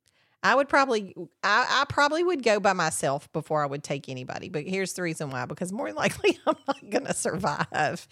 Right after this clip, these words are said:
And the person that I'm with is probably not gonna survive. And whoever's left here would be left alone. So I probably would leave, like, you and Pop Pop he-,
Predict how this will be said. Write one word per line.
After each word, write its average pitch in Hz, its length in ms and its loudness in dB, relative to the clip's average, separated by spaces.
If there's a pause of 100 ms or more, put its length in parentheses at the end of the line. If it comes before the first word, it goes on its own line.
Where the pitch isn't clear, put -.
(360)
And 330 160 4
the 349 60 2
person 233 380 0
that 214 100 4
I'm 180 160 2
with 156 180 0
is 160 140 -4
probably 165 260 2
not 175 200 -4
gonna 175 160 -4
survive. 165 580 0
And 180 160 -2
whoever's 180 400 0
left 151 220 -2
here 147 160 -2
would 143 120 -4
be 143 120 -6
left 143 260 -2
alone. 143 420 -4
So - 120 -2
I 151 60 2
probably 160 260 0
would 160 180 -4
leave, 151 240 -4
like, 139 260 -4
you 160 220 -4
and 151 120 -6
Pop - 200 0
Pop 131 200 -2
he-, 160 140 -8